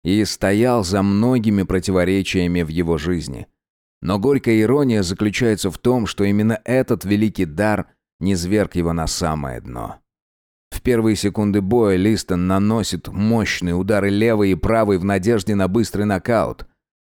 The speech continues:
Клей уворачивается, ныряет и отклоняется назад, словно у него резиновый позвоночник.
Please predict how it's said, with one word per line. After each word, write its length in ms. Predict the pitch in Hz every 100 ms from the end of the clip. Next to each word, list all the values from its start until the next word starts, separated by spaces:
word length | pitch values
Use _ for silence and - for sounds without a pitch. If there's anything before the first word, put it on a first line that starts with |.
| _
Клей 240 | 127 147 120
уворачивается, 760 | 117 127 135 - 110 101 107
ныряет 500 | 107 110 127 127 101
и 40 | 107
отклоняется 680 | 101 110 107 123 113 90 107
назад, 400 | 104 110 120 -
словно 420 | 110 107 98 104
у 80 | 107
него 240 | 113 120
резиновый 600 | 107 95 110 113 101 95
позвоночник. 880 | 104 98 101 101 95 - 50 50